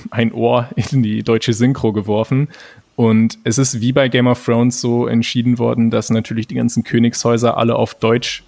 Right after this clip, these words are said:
in der deutschen Synchro auch so genannt werden. Ähm, das machen wir aber, denke ich,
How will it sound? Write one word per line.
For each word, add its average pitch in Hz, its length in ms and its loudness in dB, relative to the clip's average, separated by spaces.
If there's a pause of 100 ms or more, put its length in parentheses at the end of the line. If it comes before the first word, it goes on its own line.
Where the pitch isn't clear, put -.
in 123 120 0
der 113 120 0
deutschen 120 360 -2
Synchro 117 300 0
auch 117 120 0
so - 160 -6
genannt 113 400 0
werden. 139 380 2 (640)
Ähm, 117 640 2
das 127 220 0
machen 139 300 2
wir 143 360 2
aber, 123 160 4
denke 123 260 2
ich, - 160 -4